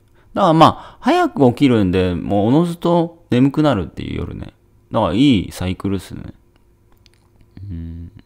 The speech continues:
いやーね、久保さんもね、本当、あの、なんだ？三畳か二畳か四畳しかない。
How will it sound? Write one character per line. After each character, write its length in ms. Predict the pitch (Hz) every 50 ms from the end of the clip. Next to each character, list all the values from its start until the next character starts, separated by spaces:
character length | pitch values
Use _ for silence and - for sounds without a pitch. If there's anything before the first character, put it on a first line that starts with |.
| _ _ _ _ - - _ _ _ _ - _ _ _ _ _ _ _ _ _ _ _ _ _ _ _ _ _ _ _ _ _ _ _ _ _ _ -
い 60 | 107
や 100 | 107 107
ー 520 | 101 98 95 95 95 92 92 92 92 92 95
ね、 180 | 123 131 123 104 -
久 160 | - 110 113
保 60 | 113
さ 160 | 110 131 123
ん 100 | 120 123
も 340 | 123 120 120 120 117 117 117
ね、 460 | 120 127 127 120 110 104 95 82 - - _ _ _ _ - - - - - - - - _ _ _ _ _ _ _ _ -
本 200 | 117 117 117 117
当、 680 | - - 123 120 120 123 123 123 120 - - _ _ _ _ _ _ _ _ _ _ _ _ _ _ _ _ _ _ _ _ _ _ _ _ _ _ _ _ _ _ _ _ _ _ _ _ _ _ _ _ _ _ _ _ -
あ 160 | 113 113 113
の、 160 | 113 113 110
な 220 | 110 113 113 120
ん 100 | 117 107
だ？ 340 | 92 95 95 95 107 - - _ _ _ _ _ _ _ _ _ _ _ _ _ _ _ _ _
三 340 | - - - 135 135 139 139
畳 160 | 120 123 113
か 120 | 101 101 101
二 160 | 107 123 131
畳 160 | 123 117 101
か 200 | - 101 98 95
四 220 | 92 101 113 120 123
畳 180 | 110 107 98
し 100 | 92 -
か 120 | - 87 82
な 100 | 95
い。 40 | 98